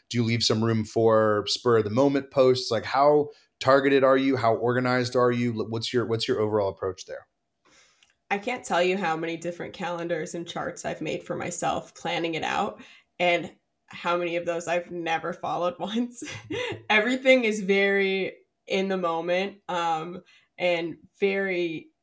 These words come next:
Speaker 2: you know, I wish I could save up just one or two posts to, you know, for those weeks, like last week when I was in Vegas and I, I wasn't really, I didn't have time to even sleep. Um, and I wish I would have saved some up, but I just can't. I don't know why.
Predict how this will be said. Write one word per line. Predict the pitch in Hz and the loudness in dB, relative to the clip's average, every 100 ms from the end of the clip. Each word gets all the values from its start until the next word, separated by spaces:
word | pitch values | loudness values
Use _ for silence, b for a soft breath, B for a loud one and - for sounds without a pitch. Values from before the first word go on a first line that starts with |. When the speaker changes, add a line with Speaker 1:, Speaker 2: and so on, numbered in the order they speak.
| _ - | _ -8
Speaker 2:
you | 240 | -2
know, | 240 | 0
I | 233 | 0
wish | 208 220 247 - | 0 -4 -4 -4
I | 202 | -4
could | 202 196 196 | -4 -8 -8
save | - 180 190 | -4 -2 -2
up | 180 - - | -4 -6 -10
just | 180 180 | -8 -8
one | 170 165 160 | -10 -8 -6
or | 165 | -8
two | - 165 | -8 -10
posts | 165 165 160 175 - - - - | -8 -6 -6 -8 -12 -14 -12 -8
to, | - 170 165 156 b b - | -4 -4 -4 -10 b b -6
you | 185 | -2
know, | 175 | -2
for | 175 | -2
those | 175 175 175 | -4 -4 -4
weeks, | 175 160 - | -6 -4 -6
like | 175 | -2
last | 170 175 - | -2 -2 -4
week | 170 170 | -8 -6
when | 170 | -4
I | 160 | -4
was | 170 | -6
in | 175 | -6
Vegas | 170 165 156 175 | -4 -4 -6 -8
and | 165 | -10
I, | 160 160 _ - | -10 -12 _ -6
I | 165 | -2
wasn't | 175 175 | -2 -4
really, | 165 165 165 - - | -6 -6 -6 -10 -10
I | - | -4
didn't | 190 190 | -2 -2
have | - | -4
time | - 170 165 175 - | -2 -2 -2 -6 -8
to | 170 | -8
even | 165 | -6
sleep. | 156 - 165 151 _ B B - | -10 -8 -8 -8 _ B B -4
Um, | 170 160 156 156 B B B B B - | -2 -2 -4 -8 B B B B B -4
and | 196 202 | 0 2
I | 196 | 2
wish | 208 208 | 2 0
I | 202 | 0
would | 190 | 0
have | 202 | -2
saved | 190 175 | -4 -4
some | - 180 | -4 -6
up, | 165 175 | -6 -6
but | 190 | -4
I | 190 | -4
just | 190 233 - | -4 -10 -12
can't. | - 180 175 165 | -6 -2 -2 -4
I | - 170 | -6 -4
don't | 175 175 | -4 -2
know | 185 | -4
why. | 175 160 160 175 | -2 -4 -2 -4